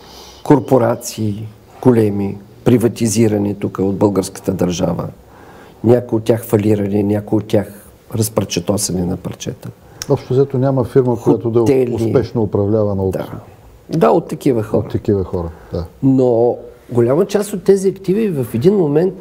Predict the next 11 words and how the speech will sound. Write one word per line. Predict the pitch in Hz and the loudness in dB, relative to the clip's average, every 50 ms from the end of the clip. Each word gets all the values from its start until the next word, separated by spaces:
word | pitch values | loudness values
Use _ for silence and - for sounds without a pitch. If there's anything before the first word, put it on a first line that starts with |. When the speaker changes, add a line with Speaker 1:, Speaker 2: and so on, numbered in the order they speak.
| - | -8
Speaker 1:
те | - - | -4 -2
не | 120 127 123 | -2 -2 -2
са | - - 151 | -2 -2 -2
се | - - | 0 0
изпарили | 202 175 - - 180 165 165 143 131 | 0 0 0 0 0 2 0 0 -2
във | 123 123 113 101 110 | 0 -2 -2 -2 -2
въздуха. | 110 92 - - - - - - - - | -4 -4 -4 -8 -16 -20 -20 -20 -10 -2
Те | - 120 | 0 2
имат | 127 147 151 143 - | 2 2 2 0 -2
своите | - 127 127 143 139 - | 0 0 0 0 -2 -4
правоприемници. | 147 - 147 151 147 156 143 - 147 123 104 98 - - - - - - - | -4 -2 -2 0 -2 -2 0 2 2 2 2 0 -6 -10 -12 -14 -14 -14 -14